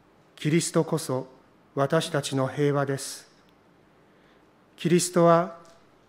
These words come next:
私たち二つのものを一つにし、ご自分の肉において隔ての壁である敵意を打ち壊し、さまざまな規定からなる戒めの律法を廃棄されました。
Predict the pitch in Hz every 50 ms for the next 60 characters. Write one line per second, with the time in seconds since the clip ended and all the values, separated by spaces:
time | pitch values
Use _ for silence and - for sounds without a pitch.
0 | _ _ _ _ _ _ - 160 156 - 180 170 - - 170 160 - 170 165 147
1 | - - 196 190 185 - 185 185 175 170 170 165 165 160 156 160 156 - - 180
2 | 165 - - 151 143 139 139 - - - 131 135 - - - - _ _ _ _
3 | _ _ _ _ _ _ _ _ _ _ _ _ _ _ - 139 151 147 127 156
4 | 151 160 160 160 160 160 156 160 156 - 180 170 165 160 151 151 151 143 147 -
5 | 139 139 147 - - - - _ _ _ _ _ _ _ _ _ - - 151 156
6 | 170 170 170 160 165 165 165 160 160 165 165 151 170 165 160 160 160 147 139 147
7 | 160 - - 202 202 208 - 180 165 147 135 123 123 123 123 - - - - 135
8 | 135 127 123 - - - - - - _ _ _ _ _ _ _ _ _ _ _
9 | _ _ _ _ _ _ _ _ _ _ - - - - 165 170 190 190 185 185
10 | 175 175 170 175 165 170 - - 180 170 170 165 - 175 165 170 165 160 165 160
11 | 151 143 147 156 160 - - _ _ _ - 151 147 147 175 175 - - 185 180
12 | 170 175 165 160 170 160 - - - - 160 156 151 147 151 151 156 156 - -
13 | - 208 202 165 196 - - - 135 123 120 120 120 110 - - - 117